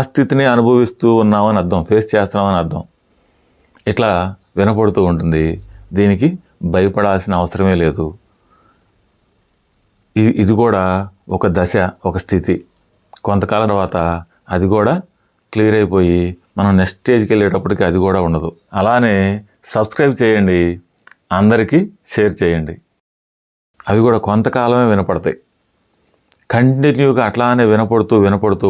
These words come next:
ఉండవు. దీని తర్వాత ఓంకారం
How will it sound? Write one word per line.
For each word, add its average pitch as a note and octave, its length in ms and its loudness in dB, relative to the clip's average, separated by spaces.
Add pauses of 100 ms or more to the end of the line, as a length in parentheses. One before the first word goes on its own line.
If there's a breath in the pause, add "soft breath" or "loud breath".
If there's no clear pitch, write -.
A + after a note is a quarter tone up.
ఉండవు. E2 240 0 (1300)
దీని B2 240 2
తర్వాత B2 380 0 (960)
ఓంకారం C#3 640 0